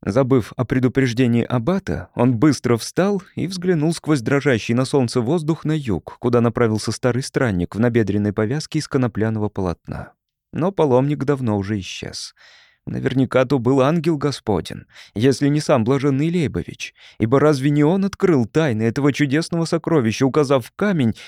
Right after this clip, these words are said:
который следовало передвинуть, произнеся напоследок пророческие слова? Брат Фрэнсис стоял, трясясь от праведного страха, пока солнце не покрыло краснотой вершины гор, и вечер стал грозить поглотить его мраком.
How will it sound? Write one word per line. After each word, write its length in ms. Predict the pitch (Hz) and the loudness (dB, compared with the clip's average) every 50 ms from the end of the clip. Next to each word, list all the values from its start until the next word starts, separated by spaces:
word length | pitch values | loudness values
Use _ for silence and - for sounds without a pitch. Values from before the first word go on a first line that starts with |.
| - _ - | -20 _ -6
который 340 | - 156 156 208 - 151 | -6 -4 -2 -2 -2 -2
следовало 540 | 117 - 120 131 147 139 127 131 143 131 131 | -2 -2 0 0 0 0 2 0 0 0 0
передвинуть, 840 | 113 - 127 113 113 104 101 90 82 76 - - - - - - - | 0 0 0 0 0 -2 -2 -4 -4 -6 -6 -10 -16 -16 -18 -14 -2
произнеся 640 | - 127 131 123 98 117 135 139 131 - 131 104 | 0 2 2 2 2 2 0 0 0 0 0 0
напоследок 720 | 95 101 104 - 120 113 - - 156 180 131 120 98 - | 0 0 0 0 -2 -2 -2 -2 -2 0 0 -2 -4 -2
пророческие 720 | - 139 135 127 107 127 156 156 - 147 - - - 151 131 | -2 0 0 2 2 2 0 0 -2 -8 -10 -8 -6 -6 -6
слова? 520 | - - 120 120 117 - - 120 - 120 - _ _ _ _ _ _ _ _ _ - | -6 -6 -8 -6 -8 -8 -10 -12 -14 -16 -18 _ _ _ _ _ _ _ _ _ -6
Брат 340 | 107 110 120 123 120 110 | -2 2 4 4 2 2
Фрэнсис 640 | - - - 170 180 160 147 - 95 87 - - - | 0 -4 -4 -2 -2 -2 -4 -4 -6 -6 -6 -8 -12
стоял, 540 | - - - - 135 135 139 143 127 104 98 | -12 -6 -2 0 2 2 2 2 2 0 0
трясясь 460 | - 127 135 139 - - 131 110 - | 0 0 0 0 2 2 0 2 2
от 120 | 120 120 - | 0 -4 -2
праведного 520 | - - 120 101 98 98 104 113 113 120 | 0 0 0 2 0 0 -2 0 0 0
страха, 440 | - - - 180 196 180 - - 113 | -2 -4 -4 -2 -2 -2 -2 -2 -2
пока 260 | - 131 131 - 208 | -2 -2 -4 -2 -6
солнце 460 | 185 - - 131 117 101 90 - 110 | -6 -2 0 2 2 2 0 0 0
не 80 | 110 117 | 0 0
покрыло 420 | - 131 113 - 113 117 107 104 | 0 -2 -2 -2 -2 0 0 0
краснотой 520 | 101 - 107 117 - 127 131 123 131 110 95 | 0 0 -4 -2 0 -2 -2 0 0 0 0
вершины 420 | 110 120 - - 110 98 101 101 | 0 -2 -2 -2 0 0 0 0
гор, 300 | 95 123 180 196 170 - - - _ _ _ | 0 0 -2 -2 -2 -6 -16 -20 _ _ _
и 100 | - 113 | -2 0
вечер 320 | 127 175 208 - 196 185 175 | 0 0 0 0 -2 -4 -4
стал 240 | - - 170 170 | -2 -2 -2 -2
грозить 460 | 156 139 143 139 117 104 131 151 - - | -2 0 0 0 0 0 0 -2 -2 -4
поглотить 560 | - 147 120 117 117 110 - - 104 - - | -4 -4 0 0 0 0 0 -2 -6 -4 -4
его 240 | 107 101 98 101 87 | -6 -4 -2 -2 -4
мраком. 520 | 78 - - 60 - _ - - - - | -4 -6 -8 -10 -10 _ -16 -20 -20 -20